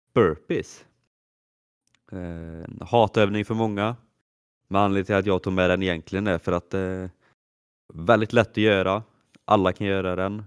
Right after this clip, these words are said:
Du kan göra den vart som helst. Du kan göra den när som helst.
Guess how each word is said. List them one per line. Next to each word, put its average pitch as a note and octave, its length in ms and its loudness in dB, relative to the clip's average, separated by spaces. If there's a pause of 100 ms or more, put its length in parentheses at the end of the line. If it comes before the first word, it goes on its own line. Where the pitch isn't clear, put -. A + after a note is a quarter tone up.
(140)
Du F#2+ 140 -6
kan G2 140 -2
göra F2+ 280 4
den F#2 280 -6
vart F#2+ 300 2
som F#2+ 160 -8
helst. G2+ 300 -4
Du F#2 60 -8
kan F#2 120 -4
göra E2+ 160 -2
den F2 160 -6
när F#2 200 -4
som F#2+ 200 -8
helst. G2 420 -6